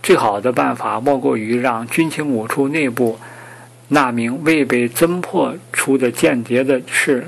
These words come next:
明朗化。幸好，安格尔顿对格林涅夫斯基的怀疑使这个故事没有造成那种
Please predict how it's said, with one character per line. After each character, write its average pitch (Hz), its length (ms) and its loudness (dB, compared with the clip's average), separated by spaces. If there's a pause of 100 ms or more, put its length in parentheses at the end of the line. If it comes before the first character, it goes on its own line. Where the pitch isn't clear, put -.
明 135 240 0
朗 95 220 -2
化。 - 280 -6 (4000)
幸 165 280 2
好， 104 320 -6 (400)
安 160 220 -2
格 165 100 4
尔 127 200 4
顿 139 480 0
对 127 260 4
格 120 160 2
林 160 160 0
涅 160 140 0
夫 117 120 -8
斯 - 220 -6
基 143 140 2
的 123 140 0
怀 120 260 0
疑 123 280 -6 (240)
使 117 300 0
这 160 160 0
个 131 160 0
故 147 220 4
事 120 240 -2
没 120 180 0
有 143 180 0
造 127 260 0
成 120 200 0
那 127 180 0
种 110 220 -2